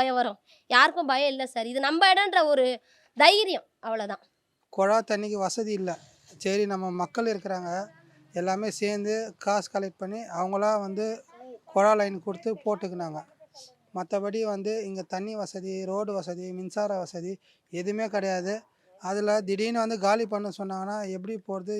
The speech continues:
Speaker 2: எங்களுக்கு புரியல. ஆனா இந்த இடத்துக்கு ஏத்த கவர்மெண்ட்டோட சலுகை எல்லாமே எங்களுக்கு கிடைக்குது. ரேஷன் கார்டு இருக்கு, இ பி கார்டு இருக்கு, போ-, போஸ்ட்மேன் வராரு இந்த அட்ரஸ்க்கு, கேஸ் பில் இருக்கு, ஆதார் அட்டை இருக்குது,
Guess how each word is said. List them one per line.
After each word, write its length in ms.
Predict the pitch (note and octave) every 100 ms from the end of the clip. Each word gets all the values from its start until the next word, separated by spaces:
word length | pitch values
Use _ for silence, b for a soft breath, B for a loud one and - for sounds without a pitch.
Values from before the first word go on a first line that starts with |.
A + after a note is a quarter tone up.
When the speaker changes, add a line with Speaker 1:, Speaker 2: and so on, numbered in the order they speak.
| G3
Speaker 2:
எங்களுக்கு 340 | F#3+ E3+ E3+ E3 D#3 D3 _ _ _
புரியல. 240 | G3+ G#3+ G3+ - _ _ F#3
ஆனா 160 | G3+ A#3 A#3
இந்த 160 | G#3 G3+ G3
இடத்துக்கு 420 | G3 G#3 A#3+ G3+ A3
ஏத்த 180 | G3+ G#3+ A3+ A3 F3+ F3
கவர்மெண்ட்டோட 600 | G#3 G#3+ G#3+ F#3+ G3 F#3 -
சலுகை 360 | F#3 G3+ G3+ G3+ F3
எல்லாமே 320 | F#3 F#3+ G#3+ G#3
எங்களுக்கு 280 | F#3 E3 E3+
கிடைக்குது. 340 | F3 E3+ D3+ - _ _ _ _ -
ரேஷன் 380 | F3+ E3+ F#3 F#3+
கார்டு 180 | F3+ F3+
இருக்கு, 280 | F3 - F#3 F#3 - _ _ _
இ 120 | F#3 F#3 F#3+
பி 80 |
கார்டு 280 | F3+ F#3 F3+ F3
இருக்கு, 240 | D#3 F3+ F3+ - _ _ _ _
போ-, 180 | F3+ F3+ E3+
போஸ்ட்மேன் 540 | G3 F3+ G3+ F#3 F3+ F3
வராரு 300 | F3 F3 F3 F3
இந்த 120 | E3+ E3
அட்ரஸ்க்கு, 360 | F3 - - F#3 D#3+
கேஸ் 260 | F3+ F#3 F#3
பில் 180 | F3+ F3+
இருக்கு, 240 | E3 E3+ E3+ D#3 E3+
ஆதார் 240 | F#3 F#3+
அட்டை 160 | E3+ E3+
இருக்குது, 280 | E3 E3